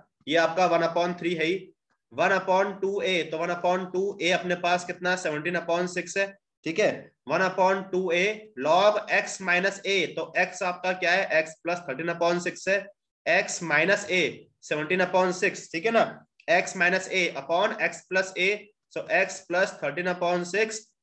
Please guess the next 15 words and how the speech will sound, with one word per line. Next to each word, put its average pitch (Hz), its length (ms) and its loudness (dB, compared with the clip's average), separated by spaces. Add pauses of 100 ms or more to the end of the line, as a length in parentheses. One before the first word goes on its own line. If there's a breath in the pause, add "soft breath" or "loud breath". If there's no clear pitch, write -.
(160)
plus 208 260 2
seventeen 165 400 0
upon 143 300 -2
six, - 360 -10
ये 143 100 0
कर 139 180 2
दिया 190 200 6
आपने, 190 260 0 (360)
ठीक 175 140 -2
है, 175 200 4
और 139 240 -2
plus 170 320 -2
c 135 120 -2
आ 120 100 0
जाएगा, 139 300 0